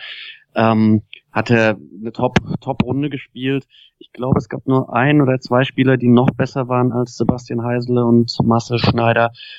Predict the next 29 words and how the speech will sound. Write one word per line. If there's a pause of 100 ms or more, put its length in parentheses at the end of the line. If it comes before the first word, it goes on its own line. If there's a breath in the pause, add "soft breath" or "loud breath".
(360 loud breath)
Liegt
in
geteilter
Führung,
hat
alle,
alle
Trümpfe
in
der
Hand,
hat
sich
jetzt
jeden
Tag
um
zwei
Schläge
verbessert,
müsste
theoretisch
also
morgen
mit
einer
fünfundsechzig
Turniersieger
werden.